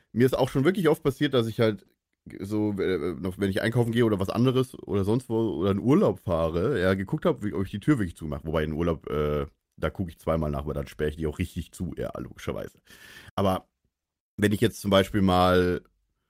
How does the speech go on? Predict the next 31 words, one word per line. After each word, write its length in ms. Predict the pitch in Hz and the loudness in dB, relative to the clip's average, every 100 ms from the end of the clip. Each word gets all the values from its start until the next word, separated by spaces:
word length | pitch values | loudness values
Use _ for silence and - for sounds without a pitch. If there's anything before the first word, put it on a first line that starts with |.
| _ _ _ _ | _ _ _ _
irgendwie 560 | 101 104 107 104 92 - _ _ | 0 4 4 4 2 -4 _ _
fr-, 200 | - 147 | -12 -2
ganz 240 | 135 160 190 | 4 4 2
früh 160 | 165 | 0
morgens 300 | 139 143 143 | 4 4 4
rausgehe, 340 | 135 127 113 92 | 4 2 0 -2
quasi 300 | - 107 110 | 0 0 0
mir 120 | 98 | -2
was 140 | 98 | -2
schnell 200 | - 98 | -2 -2
zu 140 | - - | 0 -2
essen 180 | 151 | 0
im 60 | 107 | 0
Backofen 420 | 131 - 98 87 | 0 0 -2 -2
mache 220 | 80 85 | -2 0
oder 180 | 87 85 | 0 0
irgendwie 240 | 85 95 90 | 0 0 -2
sowas, 340 | 110 92 90 | 0 0 -2
ein 140 | 78 | -6
Brötchen 300 | 78 104 110 | -4 -4 -2
aufbacken 440 | 71 73 - - 73 | -6 -6 -8 -8 -6
oder 140 | 71 | -4
so, 200 | 80 85 | -2 -4
Frühstück, 420 | 71 95 92 151 _ _ _ _ _ _ _ - | -4 -8 -6 -8 _ _ _ _ _ _ _ 0
äh, 260 | 95 95 92 _ _ _ | 4 4 2 _ _ _
wie 260 | 92 101 127 | -6 0 4
oft 260 | 139 190 | 4 2
ich 140 | 147 - | 0 0
dann 140 | 120 | 0
drüber 200 | 95 95 95 | 0 0 2
nachdenke, 560 | 110 233 - 123 117 | 2 2 0 -2 0